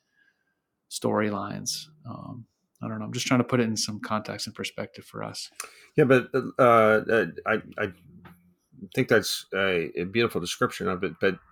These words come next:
Speaker 2: la-, uh, laid on p-, top of that, which is what I was getting at,
Speaker 1: Mm-hmm.
Speaker 2: is the substitutionary sacrifice of the
Speaker 1: Mm.
Speaker 2: Lamb,
Speaker 1: Yeah.
Speaker 2: which runs throughout the entire Old Testament, sometimes at a peak experience like Abraham and Isaac.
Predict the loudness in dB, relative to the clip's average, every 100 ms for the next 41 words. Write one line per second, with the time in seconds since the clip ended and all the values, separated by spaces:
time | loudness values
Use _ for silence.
0 | -2 2 2 2 4 2 0 0 4 4
1 | 4 -2 -8 -6 2 4 4 4 6 6
2 | 4 0 -4 -2 2 6 6 4 2 0
3 | 0 0 0 0 -2 _ _ -6 -4 -4
4 | -8 -4 0 2 2 0 0 2 0 -2
5 | -4 -4 -2 0 0 0 -2 -4 -4 -6
6 | -2 -2 -2 -8 -12 -10 -6 -4 -2 -2
7 | -2 0 0 2 2 0 -2 -6 -16 _
8 | -6 -4 -2 -2 -6 2 4 4 0 -6
9 | -4 2 4 4 4 4 6 4 0 -4
10 | -2 2 4 6 4 2 -2 -2 -6 -6
11 | -4 -4 -2 -2 0 0 -2 -2 -4 -6
12 | -6 -4 -4 -6 -8 -4 -2 -2 -4 -2
13 | -2 0 -2 -2 -4 -4 -2 -2 0 -4
14 | -8 -12